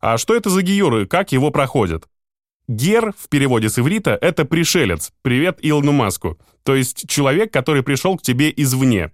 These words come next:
человек не из твоего общества. Так вот, иудаизм предписывает относиться к таким людям с большим трепетом и всевозможно помогать им интегрироваться в твоё общество, так как евреи испытали в египетском рабстве все ужасы бытия чужаками. Что ненавистно тебе,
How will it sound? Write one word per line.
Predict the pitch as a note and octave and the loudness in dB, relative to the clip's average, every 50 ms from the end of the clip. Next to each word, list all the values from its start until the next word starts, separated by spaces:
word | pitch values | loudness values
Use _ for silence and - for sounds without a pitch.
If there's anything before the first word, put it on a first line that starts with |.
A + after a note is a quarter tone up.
| _ | _
человек | - - B2 G#2+ G2+ B2 F3+ G3 - - - | -6 -2 0 0 2 2 0 -2 -4 -2 0
не | B2+ A#2+ B2+ D3+ E3+ | 0 2 2 2 0
из | D#3 - | 0 -2
твоего | - A#2 G#2 G2+ G2+ A#2 A#2 | -2 0 0 2 2 0 0
общества. | - - A2 G2 - - F#2+ - - F2+ - - _ _ _ _ _ _ _ _ | 0 -2 -2 -2 -2 -6 -8 -6 -6 -8 -10 -10 _ _ _ _ _ _ _ _
Так | - D#3 D3 - | -4 -4 -2 0
вот, | D#3+ A#2 F2 - - _ | 0 0 0 -2 -6 _
иудаизм | A#2+ B2 B2+ B2+ C3 C3+ E3 A3 B3 A3 G#3 - | 0 0 2 2 2 2 2 0 0 0 0 0
предписывает | - B2+ A#2 - F#3+ G3+ G3 G#3 F3 D3+ B2 - | -2 -4 -4 -2 -2 -2 0 0 0 0 0 -2
относиться | - - B2 A#2 - G3 F3+ - - | -2 -4 -2 -2 0 -2 -2 -4 -4
к | - | -6
таким | - - - B2+ A#2+ D3+ | -6 -4 -2 -2 -2 -2
людям | G#3+ G#3 F3+ D3 B2 | 0 -2 -2 -2 -2
с | G#2+ | -2
большим | G#2+ G#2 A2+ A2 G#2+ - - D#3+ F3+ G3 F3 | -2 -2 -2 -2 -2 -2 -2 -2 -2 -2 0
трепетом | - E3+ F3 E3+ D3+ B2 A2+ F2+ - G2 F#2+ | 0 0 2 2 2 0 -2 -2 -2 -2 -2
и | - - C3 F3 G3 G3 | -2 -2 -2 0 0 0
всевозможно | - - B2 G#2+ G2 F#2+ G#2 A2+ D3 E3+ D#3 D3 C3 | 0 0 0 0 2 0 0 0 0 0 0 -2 -2
помогать | - G#2+ G2+ F#2 F#2+ B2+ E3 E3 - | -2 -2 -2 -2 0 -2 -2 0 0
им | C3 A2 | 0 0
интегрироваться | G#2 G2 G2+ F#2+ A2 C3 C#3 C#3 A#2+ - - G2+ | 0 -2 -2 -2 0 0 0 0 -2 -2 -4 -6
в | |
твоё | - - G2+ G2+ A2 A2+ | -4 -2 0 0 0 0
общество, | - A#2+ A2+ - - G#2 F2+ - - F#2 D#2 - - - - - _ _ | 0 -2 -2 -2 -2 -6 -8 -6 -6 -8 -8 -8 -12 -20 -20 -20 _ _
так | _ A2+ A2+ - | _ -4 -2 -2
как | - G2 - - | -4 -6 -4 -2
евреи | G#2+ G2 A2 C3 G3 G#3+ G3+ D3+ | -2 0 0 0 0 0 0 0
испытали | A2 - - A2 - - C#3 D#3+ D3 A#2 | 0 0 -2 -4 -2 0 0 0 2 0
в | |
египетском | G#2+ G2+ G#2+ A#2 A2 G#2+ - - - G#2 A#2 | 0 0 0 -2 -2 -4 -6 -4 -4 -2 0
рабстве | D3+ F#3 F3+ - - A#2 G#2 F2+ | 0 0 -2 -2 -4 -4 -4 -4
все | - - - C#3+ D3+ E3 - - | -4 -4 -2 0 0 0 -2 0
ужасы | C3 C3 C3+ C3 A#2+ - - | 0 0 2 0 0 -2 -2
бытия | A2 G#2+ G2 - G#2 G#2+ A2+ A2 | -2 -2 -2 -2 0 0 -2 -2
чужаками. | - A2+ G2+ G#2+ G#2 - G#2 F2+ E2 D#2 D2 - _ _ _ _ _ _ _ _ | -2 -2 -2 -2 -2 0 -2 -2 -2 -4 -6 -8 _ _ _ _ _ _ _ _
Что | _ - - - D3+ C#3 | _ -10 -4 0 0 2
ненавистно | B2+ A#2+ A2+ A2 G#2 F#2 - - F#2+ | 2 2 0 0 -2 -2 -2 -4 -4
тебе, | F2+ - G2 F#2 B2+ E3+ G3+ G3+ | -4 -4 -2 0 0 0 0 -2